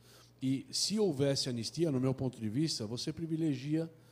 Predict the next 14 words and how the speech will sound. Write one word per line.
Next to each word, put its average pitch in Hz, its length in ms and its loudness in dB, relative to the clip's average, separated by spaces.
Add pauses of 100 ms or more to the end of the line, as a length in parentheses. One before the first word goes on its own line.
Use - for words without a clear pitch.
(240)
o, 131 240 -4
os 135 100 0
maus 131 340 2
pagadores 147 800 2
em 208 140 -4
detrimento 180 640 2
da 180 160 0
gente 151 260 -2
que 127 80 -10
paga 143 240 -2
o 139 40 0
imposto 135 420 -2
em 139 80 2
dia. 120 260 0